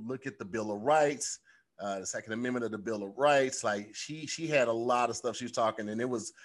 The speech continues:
at the time I was multitasking, I was typing something, uploading stuff, and, uh, listening, and I just couldn't pay enough attention, so, so I had to, I had to tap out. But, you know, it's a lot of, it's a lot of stuff circling, uh, circulating around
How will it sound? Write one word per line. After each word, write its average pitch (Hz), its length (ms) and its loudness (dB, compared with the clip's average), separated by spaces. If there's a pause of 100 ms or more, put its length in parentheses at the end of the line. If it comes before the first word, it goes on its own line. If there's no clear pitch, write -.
(200)
at 117 80 0
the 135 60 -4
time 185 360 4
I 160 60 4
was 135 180 0
multitasking, 156 840 4
I 120 60 4
was 110 260 -4 (320)
typing 185 360 2
something, 175 460 0
uploading 156 460 4
stuff, 151 280 2 (440)
and, 135 420 2
uh, 110 540 2
listening, 160 460 0
and 131 100 0
I 127 80 4
just 123 200 -6
couldn't 131 220 0
pay 131 160 2
enough 117 220 2
attention, 113 320 -4
so, 113 260 -4
so 113 140 -2
I 110 100 4
had 104 200 0
to, 98 120 -8 (120)
I 117 80 0
had 107 100 0
to 95 60 -12
tap 107 280 -2
out. 95 260 -2
But, 87 220 -8 (460)
you 220 80 0
know, 226 160 10
it's 226 100 4
a 240 60 6
lot 233 220 6
of, 214 160 2
it's 190 120 -4
a 226 40 4
lot 226 160 6
of 220 120 4
stuff 202 240 2
circling, 185 440 0 (380)
uh, 147 100 2
circulating 160 640 2
around 123 720 2